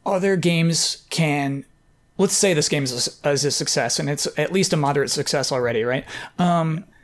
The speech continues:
if they can emulate it, uh, in two ways. One, I wonder if there will be more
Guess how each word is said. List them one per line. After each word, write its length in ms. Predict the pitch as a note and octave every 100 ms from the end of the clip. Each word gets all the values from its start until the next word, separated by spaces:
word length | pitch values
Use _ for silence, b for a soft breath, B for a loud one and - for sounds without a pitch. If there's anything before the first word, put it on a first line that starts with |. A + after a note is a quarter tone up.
| b b b _ _ _ _
if 100 | E3+
they 100 | C#4
can 140 | B3
emulate 420 | A#3 F#3 F3+ C#3+ B2
it, 180 | - _
uh, 260 | E3+ D#3+ D#3
in 140 | F#3
two 200 | F#3+ A3
ways. 320 | F3+ B2 A#2+ -
One, 440 | D3 E3+ G3 A3
I 80 | -
wonder 280 | D#3 D#3 D3
if 140 | C3 -
there 100 | C#3+
will 80 |
be 140 | C3+ C3+
more 480 | C#3 C3+ C3+ C3